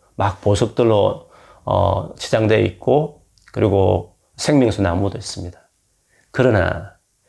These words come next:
그 에덴 동산과 비교했을 때 천국은 훨씬 더 업데이트된,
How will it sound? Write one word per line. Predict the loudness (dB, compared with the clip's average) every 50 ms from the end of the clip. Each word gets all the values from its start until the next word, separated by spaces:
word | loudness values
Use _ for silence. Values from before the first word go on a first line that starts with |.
| _ _ _
그 | 0 2 2
에덴 | 4 4 2 2 2
동산과 | 2 2 2 2 0 0 0 0 -2 -2
비교했을 | -4 -6 -8 -4 -4 -2 -4 -4 -6 -10 -14 -12
때 | -10 -10 -10 -10 -12 -16 _ _
천국은 | -8 -4 -2 0 0 0 0 -2 -4 -6 -6 -8 -10 _ _ _ _ _ _ _ -8 -2 0
훨씬 | 2 2 2 2 0 0 -2 -6 -10 -4 2 4 4 4
더 | 4 2
업데이트된, | 0 0 -2 -2 0 0 0 -2 -4 -6 -6 -6 -6 -6 -8 -10